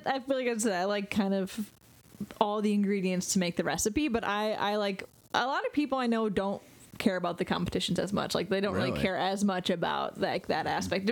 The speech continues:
Speaker 1: I feel like it depends on who you are, but I still like it. Like, I like seeing people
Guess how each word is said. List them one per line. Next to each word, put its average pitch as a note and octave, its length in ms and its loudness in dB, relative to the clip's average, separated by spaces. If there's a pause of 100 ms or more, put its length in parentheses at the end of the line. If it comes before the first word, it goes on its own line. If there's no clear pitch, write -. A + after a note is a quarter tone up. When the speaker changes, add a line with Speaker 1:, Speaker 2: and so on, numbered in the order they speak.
Speaker 1:
I D4 60 0
feel C#4 80 -4
like D#4+ 120 0
it D4+ 40 -2
depends D4 260 0
on C#4 80 0
who A#3+ 80 4
you A#3 200 2
are, F3+ 140 -2
but F#3 140 -2
I C4+ 160 0
still F4+ 240 0
like F#3 260 0
it. F#3+ 100 0
Like, F#3 140 -2
I G3 120 0
like G#3 280 0
seeing F#3+ 600 2
people F#3+ 680 0